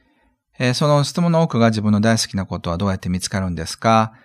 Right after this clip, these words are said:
パートナーの、えー、「理想のパートナーはどこで見つかるんでしょう？」という質問が多かったんですが、えー、それと並んで、えー、真面目な席では、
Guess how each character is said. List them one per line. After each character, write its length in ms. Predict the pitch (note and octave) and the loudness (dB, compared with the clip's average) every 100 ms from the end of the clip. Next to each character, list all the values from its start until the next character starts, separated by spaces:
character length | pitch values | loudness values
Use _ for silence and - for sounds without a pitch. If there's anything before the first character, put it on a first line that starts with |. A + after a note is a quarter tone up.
| _ - - | _ -14 -4
パ 120 | G2+ | -4
ー 40 | |
ト 140 | - F2+ | -2 -4
ナ 160 | E2 | -4
ー 40 | E2 | -6
の、 260 | D#2 D2 - | -6 -8 -8
え 380 | F2 D#2+ D#2+ D#2+ | -8 -8 -8 -8
ー、 40 | |
「理 60 | F#2 | -6
想 100 | - | 0
の 100 | G#2+ | 0
パ 140 | A2+ | 0
ー 40 | A2+ | -2
ト 100 | F2+ | -2
ナ 20 | |
ー 20 | |
は 20 | D#2+ | -4
ど 100 | B2+ | -2
こ 100 | C#3+ | 0
で 60 | |
見 140 | F#2 F2+ | 0 -2
つ 80 | |
か 100 | - | -4
る 80 | F#2 | -6
ん 20 | |
で 120 | D#2+ D2 | -6 -6
し 100 | - | -8
ょ 180 | - _ | -10 _
う？」 40 | _ | _
と 80 | A#2+ | -2
い 160 | A#2 A2 | 0 0
う 20 | |
質 160 | - G#2+ | 0 0
問 140 | G2 | 2
が 80 | F#2 | 0
多 80 | G2+ | -2
か 80 | |
っ 60 | F#2 | -6
た 100 | - | -6
ん 60 | E2+ | -6
で 80 | E2 | -6
す 120 | G2+ | 2
が、 200 | G#2 - - - - - | 2 2 -10 -20 -20 -6
え 60 | A#2 | 0
ー、 20 | |
そ 140 | - | 2
れ 80 | F3 | 2
と 100 | E3 | 2
並 260 | D3+ D3 C#3 | 4 4 4
ん 40 | |
で、 240 | B2 A2+ G2+ | 4 2 0
え 60 | |
ー、 20 | |
真 120 | G#2 G2+ | -2 0
面 100 | A2+ | 2
目 80 | |
な 80 | A#2 | 2
席 240 | - B2 F#2+ | 0 -4 -4
で 80 | |
は、 240 | F#2 F#2+ | -4 -4